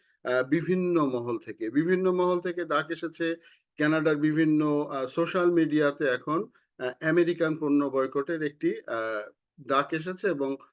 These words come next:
চলছে, আহ, এবং, আহ, এই জিনিসটা, আহ, কানাডা খুব তাড়াতাড়ি কিন্তু ঘুরে দাঁড়িয়েছে, উম, ইউএস এর এই ট্যারিফের বিরুদ্ধে। তো দর্শক, আমি কানাডা এবং ইউএসএ নিয়ে ভিডিও করে থাকি। আহ, যদি আমার চ্যানেলটি ভালো লাগে তাহলে অবশ্যই,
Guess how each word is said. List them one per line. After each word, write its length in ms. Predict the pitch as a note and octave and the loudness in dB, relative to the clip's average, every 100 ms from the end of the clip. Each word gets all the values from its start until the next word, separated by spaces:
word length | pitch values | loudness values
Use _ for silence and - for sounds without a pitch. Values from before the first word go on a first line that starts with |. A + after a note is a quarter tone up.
| _ _ | _ _
চলছে, 580 | - G3+ G3+ G#3 G3+ G3+ | 2 4 4 2 2 2
আহ, 400 | E3 C#3+ C#3 C3+ C#3 | -2 -4 -2 -4 -4
এবং, 520 | C3 C#3+ C#3+ C#3+ C#3+ | -4 -2 0 0 -2
আহ, 180 | C3+ C3 | -4 -2
এই 240 | D3+ E3 | 4 4
জিনিসটা, 680 | D#3+ F3 E3+ D#3+ E3 D#3 D3+ - _ _ | 6 4 2 2 0 2 0 -4 _ _
আহ, 140 | - B2+ C#3 | -6 -4 0
কানাডা 380 | D3 D#3 D3+ | 0 2 0
খুব 360 | D3 - G#3 G3+ - | -2 -2 -2 -2 2
তাড়াতাড়ি 540 | D#3 D3+ C#3+ C#3+ D3 | 2 2 2 2 2
কিন্তু 440 | C#3+ C3 C3 E3+ - | 0 -4 0 -2 -2
ঘুরে 320 | C3+ C#3 D3 | -2 0 2
দাঁড়িয়েছে, 580 | C#3 C3 C3 B2+ - G3+ - _ _ - | 2 2 0 -2 0 -2 -4 _ _ -8
উম, 160 | C3 - | -6 -2
ইউএস 360 | D#3 D3+ C#3+ D3+ | 2 4 4 2
এর 120 | C3 | 0
এই 140 | C3 | 0
ট্যারিফের 480 | B2+ B2 A#2+ A#2 G#2+ | -2 -2 -2 -6 -8
বিরুদ্ধে। 420 | F#2+ G2 F#2 G2 - _ - - | -10 -14 -14 -16 -16 _ -20 -4
তো 80 | D#3 | 4
দর্শক, 360 | F3 F3 A#3 | 4 4 0
আমি 180 | G#3 G#3 | 0 -2
কানাডা 460 | G3 E3+ F3+ F#3 G3 | 0 0 2 2 2
এবং 300 | F#3+ F3+ D#3+ | 2 2 2
ইউএসএ 380 | E3 F3+ G3 | 2 0 -2
নিয়ে 260 | F3+ E3+ E3 | 0 2 0
ভিডিও 360 | C#3+ C3+ C3 C#3 | -2 -6 -2 -2
করে 280 | C#3 A#2+ | -2 -4
থাকি। 420 | A#2+ B2 C3 G#3 C#4+ | -4 -8 -4 -4 -4
আহ, 260 | D3+ - | -6 -6
যদি 280 | C3+ D#3 E3 | -4 -2 0
আমার 240 | D#3+ D#3+ D#3+ - _ _ | 2 2 0 -6 _ _
চ্যানেলটি 360 | - E3+ G3 G3 | 2 4 4 2
ভালো 260 | F3+ F3 F3 | 0 0 2
লাগে 280 | E3+ E3 | 2 0
তাহলে 360 | E3+ D3 C#3+ C#3+ | -4 -6 -4 -2
অবশ্যই, 580 | A#2+ B2 C#3 - D#3 | 0 -2 -4 -2 -2